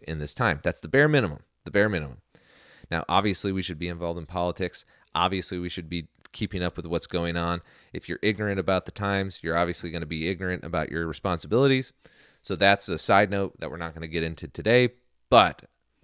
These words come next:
from our readings, do what God made you to do.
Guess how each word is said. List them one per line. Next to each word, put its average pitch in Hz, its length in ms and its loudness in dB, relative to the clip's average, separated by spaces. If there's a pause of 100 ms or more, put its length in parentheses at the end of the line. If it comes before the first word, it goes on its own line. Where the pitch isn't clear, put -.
(800)
from 120 280 2
our 123 160 4
readings, 104 560 -2 (500)
do 123 280 4
what 107 180 -2
God 101 360 0
made 85 380 -4
you 80 300 -6 (220)
to - 100 -12
do. 76 300 -4